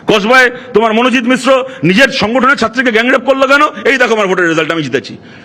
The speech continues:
এই মানুষ আমার সঙ্গে রয়েছে। এই যে কথায় কথায় এই যে ভোটের রেজাল্ট আর মানুষের সমর্থন দেখান, কোথায় যায় এই মানুষগুলো? যখন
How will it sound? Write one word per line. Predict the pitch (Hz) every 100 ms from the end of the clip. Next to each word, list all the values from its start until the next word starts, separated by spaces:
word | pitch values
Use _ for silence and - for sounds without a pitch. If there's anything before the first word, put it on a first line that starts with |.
| - - 277
এই |
মানুষ | 262 240 220
আমার | 208
সঙ্গে | 185 160 139
রয়েছে। | 123 131 - - - - - -
এই | 180
যে | 233 -
কথায় | 175 - 262
কথায় | 254 269
এই | 262
যে | 262
ভোটের | 135 180 254
রেজাল্ট | 233 247 269 254
আর | 226
মানুষের | 208 226
সমর্থন | 247 202 233 247 233
দেখান, | 240 220
কোথায় | 202 262 302 311
যায় | 240
এই | 202
মানুষগুলো? | 175 202 180 240 320 - - - - - - - - -
যখন | 147 147